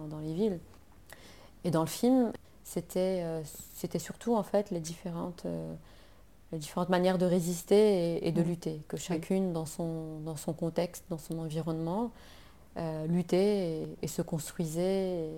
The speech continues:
Speaker 1: et, et essayait du moins de se construire en, en dehors de ce cadre imposé à
Speaker 2: Mm.
Speaker 1: sa manière.
Speaker 2: D'ailleurs,
Speaker 1: Et
Speaker 2: on voit ta sœur, je crois.
Speaker 1: Oui.
Speaker 2: Et cette dame-là, donc,
Speaker 1: Non, c'est ma mère, avec
Speaker 2: Ouais.
Speaker 1: ma sœur qui est
Speaker 2: Oui.
Speaker 1: partie, euh, qui elle vit en France, ma nièce.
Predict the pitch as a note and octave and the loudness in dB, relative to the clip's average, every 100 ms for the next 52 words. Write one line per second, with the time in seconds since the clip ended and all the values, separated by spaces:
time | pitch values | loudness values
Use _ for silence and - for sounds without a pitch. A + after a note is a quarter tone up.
0 | D#3+ D#3 - - - - E3 E3 D3+ - | -10 -10 -10 -10 -10 -6 -2 0 -2 -2
1 | F3+ F3+ E3+ E3 E3 F3+ G3 F3+ D#3+ - | 2 2 2 0 0 2 0 -2 -6 -8
2 | - - - F#3 E3+ D#3 - - D#3+ D#3+ | -10 -10 -6 -4 -4 -6 -10 -12 -4 -4
3 | E3 D3+ - - E3+ E3 D#3 E3 D#3+ E3+ | -4 -10 -10 -4 -4 -4 -8 -8 -4 -2
4 | F#3 F#3 G3+ F#3 D#3+ E3 D#3+ D#3 - - | -2 0 0 0 -4 -6 -8 -14 -20 -20
5 | - - - - - - - F#3 F3+ G#3+ | -20 -20 -20 -20 -20 -20 -10 -2 0 4
6 | A#3 G3 F#3+ G3 F3 - A#3 G4+ A4 G3+ | 4 4 2 0 -4 0 0 0 -6 -6
7 | G#3+ - E3 D3+ C#3+ G3 B3+ - A3 G#3+ | -6 -4 -2 -2 -2 -6 -8 0 4 6
8 | G#3 F#3 - C#4 G#3 A3+ G#3 F#3+ F3+ F3+ | 6 4 2 0 4 4 4 2 0 -2
9 | F#3 - E3+ A3 F#3+ E3 E3 A3 A#3 - | -4 -4 -2 0 0 0 -2 -2 -4 -4
10 | D#3+ E3 E3+ D#3+ - B3+ - - D#3+ - | -2 2 2 2 0 0 -2 -8 -6 -4
11 | F#3 F3+ - D#3+ D#3 D#3 D3+ E3+ - - | -6 -6 -8 -8 -8 -12 -16 -18 -20 -20
12 | - - E3+ E3+ D3+ D#3+ D#3 - E3+ G3 | -12 -6 -2 -2 -2 -6 -8 -6 -6 -6
13 | - E3 D#3 D#3 F#3+ A#3 - - | -6 -6 -4 -4 -6 -8 -10 -12